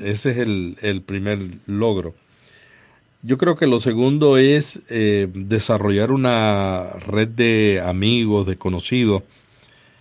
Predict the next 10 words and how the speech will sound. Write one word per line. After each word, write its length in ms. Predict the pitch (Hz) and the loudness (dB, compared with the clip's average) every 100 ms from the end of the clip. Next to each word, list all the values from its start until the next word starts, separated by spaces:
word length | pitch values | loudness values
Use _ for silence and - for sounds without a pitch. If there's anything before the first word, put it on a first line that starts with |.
| _ _ - | _ _ -10
eh, 460 | 101 92 90 87 90 _ _ _ | -4 -2 -2 -4 -8 _ _ _
que 160 | - 104 | -2 0
me 160 | 95 90 | 2 -2
siguen 680 | - 120 120 147 147 98 - - - | 0 0 2 0 0 -4 -10 -20 -12
y 200 | 101 95 | -6 -6
en 140 | 90 87 | -6 -4
toda 440 | 117 135 151 117 | 2 4 6 4
América 380 | 101 110 120 113 | 4 2 2 2
Latina. 560 | 104 101 104 107 123 - 113 101 | 2 0 0 0 -2 -6 -14 -10
Yo, 320 | 101 104 107 | -4 -2 -2